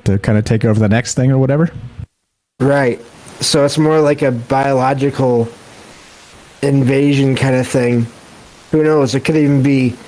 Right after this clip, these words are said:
Speaker 2: it could even take decades or centuries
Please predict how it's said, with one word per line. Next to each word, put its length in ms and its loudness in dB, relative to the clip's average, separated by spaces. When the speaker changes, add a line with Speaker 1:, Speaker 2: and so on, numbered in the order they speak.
Speaker 2:
it 100 -4
could 140 0
even 240 2
take 520 -2
decades 540 -2
or 80 0
centuries 720 -2